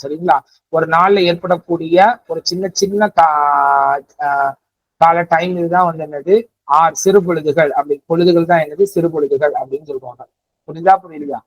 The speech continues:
So, யாமம் அப்படிங்கிறது வந்து என்னது? இரவு. அப்போ காலை, வைகறை, காலை, நண்பகல்,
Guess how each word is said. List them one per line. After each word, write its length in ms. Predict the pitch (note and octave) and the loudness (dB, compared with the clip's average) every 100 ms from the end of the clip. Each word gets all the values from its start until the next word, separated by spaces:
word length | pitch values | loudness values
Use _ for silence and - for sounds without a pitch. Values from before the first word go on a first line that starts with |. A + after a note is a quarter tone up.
| _ _ _ _ | _ _ _ _
So, 80 | E3+ F#3+ G3+ _ _ _ _ _ _ _ _ _ _ _ _ _ _ _ _ _ _ _ _ _ _ _ _ _ - | 2 2 -2 _ _ _ _ _ _ _ _ _ _ _ _ _ _ _ _ _ _ _ _ _ _ _ _ _ 0
யாமம் 420 | D#3 F3 G#3+ G3+ | 2 4 2 0
அப்படிங்கிறது 480 | F3 E3+ E3 E3 D#3+ | -2 -2 -2 0 0
வந்து 200 | D#3 D3+ | -2 -6
என்னது? 200 | D3 F3+ | -2 -2
இரவு. 280 | D3+ D3+ C#3+ | 0 0 0
அப்போ 200 | C3+ E3+ G3 _ _ _ _ _ _ | -2 -2 -2 _ _ _ _ _ _
காலை, 480 | D3 D3+ D#3+ F3 G3+ B3+ _ _ _ _ _ C#3+ | 2 4 4 2 0 -2 _ _ _ _ _ 0
வைகறை, 500 | D#3+ F3+ F#3 F#3+ A#3 C4+ _ _ _ - | 2 2 2 2 0 -4 _ _ _ -2
காலை, 500 | D3 D3+ D#3+ F3 G#3+ C#4+ _ _ _ _ _ _ | 2 4 4 2 -2 -4 _ _ _ _ _ _
நண்பகல், 600 | D3 D#3+ - F#3 F#3 G#3+ | -4 -4 0 0 2 0